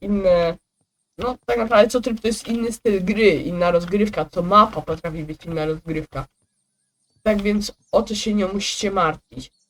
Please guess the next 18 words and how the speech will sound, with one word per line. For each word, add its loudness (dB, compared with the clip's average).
I -6
gra 2
jest -4
w -20
pełni 4
darmowa, 2
nie 4
jest -4
ona 4
też -4
jakoś 0
duża. 2
E... 0
zajmuje 2
ona 0
całkiem 2
mało 4
miejsca, -2